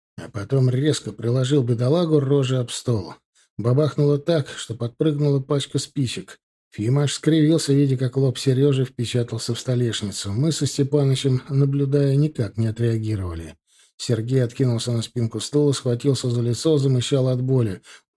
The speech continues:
«М, нос! Мой нос!» Он запрокинул голову, и я увидел большой красный след от удара на его лбу. Из носа же стала сочиться кровь. Она потекла сквозь пальцы, которыми Сергей зажал ноздри.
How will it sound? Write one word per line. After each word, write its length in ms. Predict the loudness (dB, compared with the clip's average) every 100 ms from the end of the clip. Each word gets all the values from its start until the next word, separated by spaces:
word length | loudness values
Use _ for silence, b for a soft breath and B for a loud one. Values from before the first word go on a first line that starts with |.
| -18
«М, 440 | -12 -4 0 2
нос! 640 | 4 4 4 2 0 -2 -12 b b _ -20 -6
Мой 280 | 0 2 6
нос!» 540 | 6 6 4 0 -4 b b 0
Он 140 | 0
запрокинул 580 | 0 -2 -4 -2 0 0
голову, 360 | 2 2 4
и 60 | 4
я 160 | 4 4
увидел 340 | 4 4 2
большой 400 | 2 0 2 0
красный 420 | 2 0 0 -2
след 360 | -2 0 2 0
от 120 | -2
удара 340 | 2 2 2
на 100 | 2
его 200 | 2 2 2
лбу. 400 | 2 2 0 -6 B B -6
Из 220 | -2 2
носа 360 | 2 2 2 2
же 140 | 2
стала 360 | 0 0 0 0
сочиться 480 | -2 -2 -4 -4
кровь. 460 | -2 -2 -2 -4 -12 -4
Она 240 | -2 0
потекла 460 | -2 -6 -2 0 0
сквозь 320 | -4 -8 -6
пальцы, 380 | -2 -2 -2 -2
которыми 460 | -2 0 0 2
Сергей 420 | 0 -2 0 2
зажал 400 | 2 2 0 2
ноздри. 560 | 2 2 2 -2 -6 -8